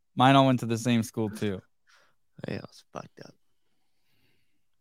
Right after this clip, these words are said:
Speaker 1: You ever, you ever been, you ever been around a girl for, like, a year and she's just fucking incredibly fucking hot, but you never noticed it, and then all of a sudden someone says, "Dude, that chick is so hot," and you're like,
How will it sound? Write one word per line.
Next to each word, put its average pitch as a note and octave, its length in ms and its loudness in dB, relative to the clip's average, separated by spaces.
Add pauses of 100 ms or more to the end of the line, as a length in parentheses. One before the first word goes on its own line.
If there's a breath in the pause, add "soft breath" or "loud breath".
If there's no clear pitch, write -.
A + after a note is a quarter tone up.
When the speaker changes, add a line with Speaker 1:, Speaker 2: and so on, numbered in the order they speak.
(440)
Speaker 1:
You B2+ 140 10
ever, F3 100 6
you D#3+ 140 6
ever G#3 160 8
been, D3+ 180 8
you C3+ 140 6
ever G3 140 6
been D3 160 4
around A#2 420 4
a A#2 120 -2
girl A2+ 280 4
for, A2 140 0
like, G2+ 180 2
a G2+ 60 -2
year G2 400 2
and G2 120 -4
she's F#2+ 280 -4
just - 420 -6
fucking G2+ 600 -2 (160)
incredibly G#2+ 640 2
fucking G2 380 0
hot, G2 260 0
but - 180 -4
you F#2+ 60 0
never F#2+ 260 0
noticed F#2+ 400 0
it, G#2 160 2
and G2+ 80 -2
then G2 80 0
all F#2+ 140 2
of F#2 40 -2
a F#2 40 -6
sudden G2 260 0
someone G2 320 0
says, F#2+ 340 -2
"Dude, F#2+ 420 0
that F#2 180 -2
chick F2+ 240 -6
is F2 100 -8
so F#2 220 -2
hot," F#2 240 2
and F#2+ 80 -4
you're F2+ 80 -2
like, D#2+ 180 -6